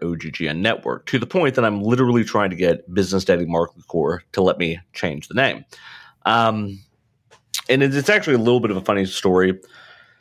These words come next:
Just to go off on this for a second, when, when he brought me on and wanted me to host the, the Geopolitics show, I had said,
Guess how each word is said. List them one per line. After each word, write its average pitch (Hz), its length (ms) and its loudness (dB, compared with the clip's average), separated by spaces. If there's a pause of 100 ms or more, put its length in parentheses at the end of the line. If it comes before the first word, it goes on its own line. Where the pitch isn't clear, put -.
(300)
Just 131 160 2
to - 60 -4
go 117 80 4
off 107 120 0
on 104 60 0
this 92 120 -2
for 87 180 0
a 80 40 0
second, 117 440 -2
when, 110 380 0
when 113 120 4
he 113 60 2
brought 175 260 0
me 120 100 2
on 101 220 4
and 95 80 2
wanted 92 160 2
me 90 120 0
to 82 80 0
host 87 300 -2
the, 73 220 0
the 71 160 -10
Geopolitics 80 680 -6
show, 53 340 -2 (420)
I 170 280 2
had 123 220 0
said, 76 440 -4